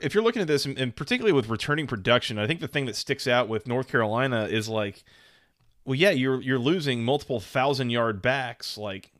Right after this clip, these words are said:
you know, the entirety of your running back production and, and all that goes into that offense, like, you know, losing all that, how do you, how do you rank them coming back? Well, the thing that he does point out about returning production in, in particular on offense, only five percent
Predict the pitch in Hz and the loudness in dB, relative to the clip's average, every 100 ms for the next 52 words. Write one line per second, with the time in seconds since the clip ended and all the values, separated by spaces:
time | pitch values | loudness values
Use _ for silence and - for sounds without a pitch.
0 | _ - 117 101 113 107 156 180 156 135 | _ -8 -6 -4 -6 0 2 4 4 2
1 | 113 113 131 156 151 143 143 139 131 147 | 2 0 0 0 0 -2 0 0 0 -4
2 | 127 113 113 110 143 131 117 104 117 113 | -6 -6 -6 -2 -2 -2 -4 -2 -4 -2
3 | 113 104 123 165 120 107 107 110 101 - | 0 0 2 0 -2 -8 -6 -6 -6 -8
4 | _ - - _ _ _ _ _ _ - | _ -20 -20 _ _ _ _ _ _ -2
5 | 127 104 131 190 156 131 139 151 117 156 | 2 4 4 4 4 6 6 2 2 2
6 | 151 123 113 104 - 127 143 113 107 147 | 4 2 0 -2 -4 0 2 0 0 -2
7 | 185 113 104 123 123 101 139 135 - 123 | -2 -4 -4 -4 -4 -2 -2 -2 -4 -4
8 | 117 202 214 131 123 104 165 165 135 120 | -2 -2 0 0 0 0 0 0 -2 0
9 | 110 107 104 107 95 104 139 135 110 104 | 0 0 0 0 -2 -4 -2 -4 -4 -2
10 | 110 - 156 151 160 - - 113 110 107 | -2 -2 -6 -8 -12 -18 -10 -6 -6 -6
11 | 104 117 110 101 - 135 117 110 135 170 | -8 -8 -6 -2 0 0 0 0 0 -2
12 | 165 - - - - - - _ _ _ | -4 -6 -12 -18 -20 -20 -20 _ _ _
13 | - 175 139 - - 151 196 180 - 147 | 0 2 0 0 2 2 2 -2 -4 -4
14 | - 143 135 | -2 -2 -2